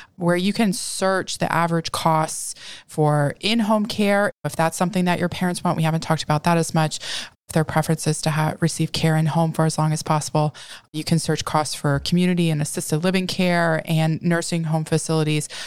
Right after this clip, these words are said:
by city, state, or zip codes. You can really get a sense of what the average was. That could help as you're planning.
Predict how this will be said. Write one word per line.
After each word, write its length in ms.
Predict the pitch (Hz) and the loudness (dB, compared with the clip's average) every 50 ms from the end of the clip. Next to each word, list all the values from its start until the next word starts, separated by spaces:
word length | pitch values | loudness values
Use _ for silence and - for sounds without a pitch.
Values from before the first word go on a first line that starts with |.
| - - - - | -14 -16 -4 0
by 140 | - 156 160 | 0 0 0
city, 420 | - - - - 190 196 226 226 | 0 -2 -2 0 0 0 0 0
state, 400 | - - - - 190 180 - - | -2 -4 -4 -4 -2 -2 0 0
or 80 | 160 156 | 0 0
zip 240 | 147 151 160 - - | 0 0 -2 -4 -4
codes. 380 | - - - - - - - | -4 -4 -4 -4 -4 -4 -4
You 80 | 165 165 | -4 -2
can 160 | - 175 165 | 0 0 2
really 220 | 165 165 165 160 | 2 2 2 2
get 140 | 156 165 151 | 2 2 0
a 60 | 151 | 0
sense 300 | 151 - - 151 147 - | 0 0 -2 -2 -2 -2
of 120 | 151 147 - | -2 -2 0
what 160 | 156 143 - | 0 0 0
the 120 | - - - | 0 -2 0
average 380 | 143 147 151 147 143 - - | 0 0 0 0 -2 -2 0
was. 280 | - 147 143 143 143 - - 160 | 0 0 2 0 0 -2 -4 -2
That 200 | - - - - | -2 -2 0 0
could 100 | 170 156 | 0 0
help 300 | - - 151 151 - - - | 2 2 2 2 0 0 0
as 160 | 160 156 - | 0 2 2
you're 80 | 156 143 | 0 -2
planning. 520 | - - - 151 147 147 147 147 143 147 | -2 0 0 2 2 2 2 0 0 -2